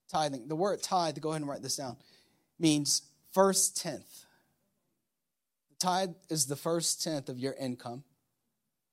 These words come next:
And the Bible teaches that it belongs to God. Moses and Jesus even said in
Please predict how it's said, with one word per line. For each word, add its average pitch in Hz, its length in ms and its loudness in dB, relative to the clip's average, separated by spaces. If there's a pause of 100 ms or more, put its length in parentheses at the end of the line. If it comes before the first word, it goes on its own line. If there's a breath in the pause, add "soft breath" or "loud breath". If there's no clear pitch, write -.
(1000)
And 165 100 0
the 156 60 0
Bible 190 320 6
teaches 143 380 -2
that 139 240 2
it 160 180 0
belongs 127 560 0
to - 80 -10
God. 98 200 -8 (1900)
Moses 156 540 4
and 107 160 -8 (380)
Jesus 165 520 2
even 143 180 0
said 139 320 2
in 117 260 -6